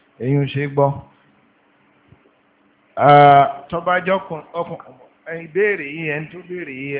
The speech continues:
ká fi sí, sí pé obìnrin ẹgbẹ́ rẹ̀ ló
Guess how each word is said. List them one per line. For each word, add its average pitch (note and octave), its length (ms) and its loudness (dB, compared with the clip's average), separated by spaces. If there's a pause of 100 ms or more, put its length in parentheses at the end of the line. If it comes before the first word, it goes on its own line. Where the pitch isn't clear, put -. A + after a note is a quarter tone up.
ká E3 180 -6
fi D3+ 160 -10
sí, D3 140 -16 (200)
sí E3+ 180 -8
pé E3+ 300 4 (400)
obìnrin E3 760 -4
ẹgbẹ́ D#3+ 460 2
rẹ̀ C3 160 -6
ló C3 140 -12